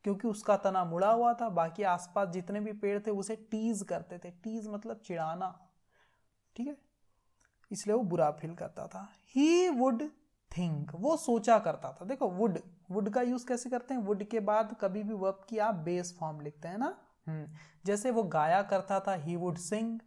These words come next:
वो नाचा करता था, he would dance, वो पढ़ाया करता था, he would teach, वो सोचा करता था, he would think। तो वो जो पेड़ था वो सोचा करता था, क्या सोचा करता था, how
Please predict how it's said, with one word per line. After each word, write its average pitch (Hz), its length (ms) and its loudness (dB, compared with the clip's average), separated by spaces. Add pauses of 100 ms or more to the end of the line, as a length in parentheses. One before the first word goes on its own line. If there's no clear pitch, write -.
(340)
वो 180 100 0
नाचा 165 380 0
करता 208 360 2
था, 202 140 0 (100)
he 175 120 -4
would 175 340 -2 (220)
dance, 233 360 2 (500)
वो 185 100 2
पढ़ाया 180 480 6
करता 240 340 2
था, 233 160 6
he 185 240 -2
would 185 320 0 (280)
teach, 269 400 0 (460)
वो 202 120 0
सोचा 180 480 -2
करता 151 360 -4
था, 147 100 -8
he 143 200 -8
would 254 240 0 (220)
think। - 360 -12 (180)
तो 170 60 -4
वो 190 120 0
जो 214 120 0
पेड़ 208 340 0
था 233 140 2
वो 254 120 0
सोचा 196 340 -4
करता 185 300 -2
था, 185 100 -2
क्या 196 220 -2
सोचा 240 300 -2
करता 233 320 0
था, 247 180 2 (1500)
how 254 280 6